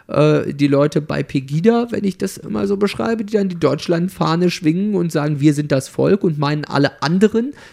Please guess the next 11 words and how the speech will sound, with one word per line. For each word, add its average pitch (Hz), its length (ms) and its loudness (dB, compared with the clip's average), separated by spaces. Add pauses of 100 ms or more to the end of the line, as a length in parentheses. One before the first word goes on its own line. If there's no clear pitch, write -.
(120)
die 175 60 -4
das 165 220 0
nicht 170 200 -2
sagen, 160 480 -2
gehören 143 360 2
nicht 165 180 -2
dazu, 220 380 -2
die 202 100 -8
da 165 140 -2
nicht 170 180 -4
mitlaufen. 202 540 -4